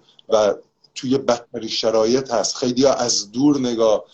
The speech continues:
می‌گن، صدا، صدای آواز دهل شنیده از دور خوش است. طرف از فاصلهٔ دور فکر می‌کنه که طرف، اه، طرفی که رفته فرار کرده از کشور یا مهاجرت کرده،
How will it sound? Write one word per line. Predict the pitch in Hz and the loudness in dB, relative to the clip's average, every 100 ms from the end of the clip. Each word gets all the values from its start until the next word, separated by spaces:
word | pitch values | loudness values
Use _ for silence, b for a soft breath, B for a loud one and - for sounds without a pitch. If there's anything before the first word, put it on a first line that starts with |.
| B | B
می‌گن، | 113 110 123 | -6 -2 -2
صدا، | 113 - 113 113 135 127 | -4 -8 0 2 2 -2
صدای | 117 - 113 113 123 | -8 -6 -2 2 0
آواز | 127 120 117 117 | 2 0 0 0
دهل | 117 117 120 | 0 0 0
شنیده | - 117 117 | -2 -4 0
از | 120 110 104 | 2 0 -2
دور | 127 143 | -4 -2
خوش | 120 - | -4 -2
است. | - - - b b b b b | -4 -6 -10 b b b b b
طرف | 139 131 151 | 0 2 4
از | 131 131 - - 147 - | 2 2 -2 -12 -12 -2
فاصلهٔ | 131 - 143 156 151 143 | -2 -2 -2 0 2 0
دور | 123 127 147 147 - | -2 0 0 0 -2
فکر | 147 143 | -4 -2
می‌کنه | 127 - 131 | -6 -2 -2
که | 139 143 | -2 -4
طرف، | 139 131 139 139 - | 0 2 2 -2 -6
اه، | 127 117 104 - _ - - | -2 -2 -4 -10 _ -20 -6
طرفی | 127 127 127 | 0 0 0
که | - 123 | -2 0
رفته | 113 - 123 | 0 -2 -6
فرار | - 113 120 | -2 0 2
کرده | 123 117 113 107 | 2 0 2 2
از | 107 - | 0 -4
کشور | 117 104 - 107 107 | -8 -6 0 0 0
یا | 110 107 110 - | -4 -6 -8 -6
مهاجرت | 117 104 107 107 104 104 | -2 0 0 0 0 -2
کرده، | - 110 107 107 123 | -6 -4 -4 -2 -4